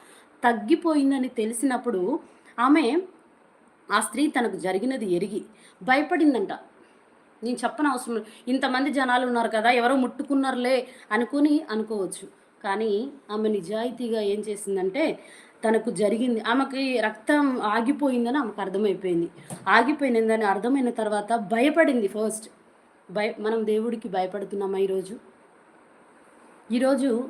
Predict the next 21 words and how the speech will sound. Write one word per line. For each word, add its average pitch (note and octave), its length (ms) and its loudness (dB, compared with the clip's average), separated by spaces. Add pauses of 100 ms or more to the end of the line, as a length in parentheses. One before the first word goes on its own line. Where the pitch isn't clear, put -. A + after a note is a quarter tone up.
మనం B3 240 2
ఏ B3 200 2
తప్పు C#4+ 300 0
చేసినా, G#3+ 400 -2 (440)
ఎలాంటి G3+ 460 0
తప్పిదం G3+ 360 -4
చేసినా, F#3+ 600 -4 (760)
ఆ, E3+ 560 -6 (480)
తప్పుని A3 480 -2 (200)
కప్పిపుచ్చుకుంటున్నాం. F3 920 -6 (120)
అలాంటి B3+ 300 2
రోజుల్లో A#3 540 2
ఉన్నామండి. E3+ 500 0 (460)
కానీ F3 380 2 (300)
ఆ F#3+ 100 0
స్త్రీ A#3 280 -4
అలా F#3 180 0
లేదు, F3 280 -2 (220)
భయపడింది. B3 560 4 (640)
వణుకుచూ G#3+ 440 0
వచ్చి G3+ 560 0